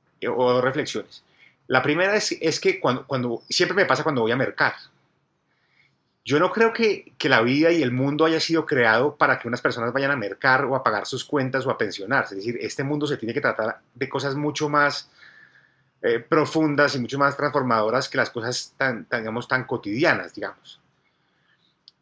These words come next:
Eh, no nacimos para pagar cuentas, no nacimos para, para trabajar y pagar cuentas, tuvimos que nacer para otra cosa. Entonces es,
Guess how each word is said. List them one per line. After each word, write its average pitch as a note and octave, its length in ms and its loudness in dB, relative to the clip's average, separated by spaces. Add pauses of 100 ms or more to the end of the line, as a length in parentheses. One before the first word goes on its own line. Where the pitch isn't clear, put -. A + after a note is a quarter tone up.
(140)
Eh, G#2 320 -6
no B2 200 0
nacimos D3 360 0
para A#2+ 160 2
pagar G#2+ 240 2
cuentas, - 580 -4 (520)
no B2 160 -2
nacimos C#3+ 420 -2
para, B2+ 460 0 (380)
para A#2 180 2
trabajar A#2 340 2
y C#3+ 60 -2
pagar A#2 260 2
cuentas, C3 480 -2
tuvimos A#2 340 -4
que D3 80 -8
nacer A#2 220 -4
para C3 160 0
otra C3 160 0
cosa. G#2 380 -4
Entonces B2 340 -8
es, C#3 160 -4